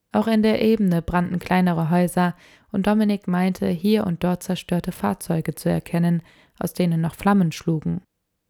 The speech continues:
Im nächsten Augenblick krachte es und die Esther schlingerte. Funken regneten von der Decke. Dominik wurde in seinem Sitz herumgeworfen. Das Gewehr entglitt seinen Fingern und schlitterte über den Boden.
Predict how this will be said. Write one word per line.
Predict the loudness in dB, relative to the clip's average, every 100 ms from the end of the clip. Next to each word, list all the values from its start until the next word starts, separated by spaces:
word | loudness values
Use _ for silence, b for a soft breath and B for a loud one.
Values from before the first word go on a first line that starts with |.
| _ _ _ -2
Im | 2 4
nächsten | 4 2 0 0
Augenblick | 2 2 2 0 -2
krachte | -2 -2 -2 -4 -2
es | 0 0
und | 0 0
die | 0
Esther | -2 -2 -2 -4
schlingerte. | 0 2 2 0 -4 -8 -8 -12 _ _ _ _
Funken | -2 0 2 0
regneten | 0 0 0 -2 0 0
von | 2
der | 2 4
Decke. | 2 2 -4 -6 b b b 0
Dominik | 2 4 2 0
wurde | 2 4 4
in | 4
seinem | 4 4 4
Sitz | 2 0 0
herumgeworfen. | 2 4 4 2 2 0 2 0 0 B B B -4
Das | -2
Gewehr | 0 2 4 4
entglitt | 2 0 0 -2 0
seinen | 2 4 2
Fingern | 0 2 2 2
und | 0 -2
schlitterte | -2 0 0 0 0
über | 2
den | 2 2 2
Boden. | 2 2 -2 -4